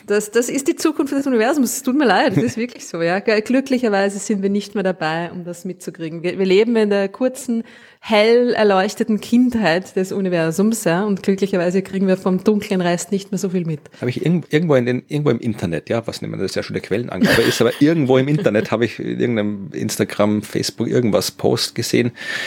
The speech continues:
Speaker 2: wo jemand geschrieben hat, dass, wenn du dir das wirklich anschaust, ja, also wie lange es Sterne gibt im Universum, ja, also die gibt's halt
Speaker 1: Ja.
Speaker 2: jetzt, aber dann gibt's das bald nicht mehr und im Wesentlichen, ja, es dauert noch ein paar Milliarden, Milliarden Jahre, dann sind auch die letzten roten Zwerge irgendwie ausgebrannt, die am längsten leben und dann hast du wirklich nur noch so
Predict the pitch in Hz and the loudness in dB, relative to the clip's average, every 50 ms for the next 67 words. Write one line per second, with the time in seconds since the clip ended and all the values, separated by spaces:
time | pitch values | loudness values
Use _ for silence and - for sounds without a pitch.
0 | - - - 123 123 127 - 107 - - 123 123 - - 120 - - - - - | -10 -10 -8 -6 -6 -4 -4 -4 0 2 2 2 2 2 0 0 0 -4 -6 -8
1 | - 101 98 104 113 117 107 117 110 - - 143 120 - - 113 120 123 - 104 | -10 -8 -6 -2 -2 2 2 2 2 2 0 -4 -4 -2 0 -2 -2 0 0 -2
2 | 92 - - 110 101 107 95 95 101 107 110 104 95 104 113 113 104 - - - | -2 0 0 2 2 0 0 0 0 0 2 4 2 2 2 0 -2 -2 -4 -4
3 | - - - 107 120 120 107 - - - - - 101 101 92 87 73 80 76 - | -2 0 2 2 4 2 0 0 -2 -2 -2 -2 -2 0 -2 0 0 0 0 0
4 | - - - - 78 - - - - 90 90 - - - - - - - - - | -2 -6 -10 -8 -6 -6 -4 -2 0 -2 -2 -2 -6 -14 -18 -14 -14 -6 -6 -6
5 | 214 - 202 190 185 175 - 185 123 - - - - - 98 95 101 95 - 104 | -4 -2 -2 -2 -2 0 0 0 0 0 -2 -2 -2 0 0 0 0 -2 -2 -6
6 | - - 92 - - - 90 87 - 95 113 123 - - 139 127 120 110 - 104 | -6 -6 -8 -4 -2 -2 -2 0 0 -2 -2 -2 -2 0 0 0 0 0 0 0
7 | 95 98 104 107 120 110 113 113 107 - - - - - 95 104 98 92 - - | 0 0 0 0 0 0 0 0 -2 -4 -8 -12 -6 0 0 2 2 0 -2 -4
8 | 87 95 - - 98 87 104 110 - 104 92 - - - - 101 95 - - - | -6 -6 -2 0 2 4 4 2 0 -2 -6 -6 -8 -6 -6 -6 -6 -8 -10 -4
9 | - 85 90 92 98 90 87 80 80 92 98 101 95 90 95 92 90 82 92 95 | -2 0 0 0 0 0 2 2 2 2 2 2 0 -2 0 0 0 0 0 0
10 | 85 - 101 104 104 98 - - - 101 - - - - - - - - - - | 0 0 0 0 0 0 -2 -4 -6 -6 -8 -6 -6 -4 -4 -4 -4 -4 -4 -2
11 | 98 90 92 90 87 92 98 104 - - 101 - - - - 90 95 98 101 101 | -2 0 0 -2 -2 0 0 -2 0 -2 -6 -6 -4 0 2 2 2 4 2 0
12 | - 98 98 101 95 - 95 - - - - - - - 90 98 98 - 95 92 | 0 0 0 0 0 0 0 -2 -2 -2 -4 -4 0 -2 -2 -2 0 -2 -2 -2
13 | 92 90 92 104 - - - 104 95 98 101 98 98 101 101 98 - - 107 117 | 0 -2 -2 -2 -4 -4 -4 -2 0 0 0 0 0 0 -2 -2 0 0 0 0
14 | 123 110 - 92 92 90 - 98 - | 0 0 0 0 0 2 2 0 0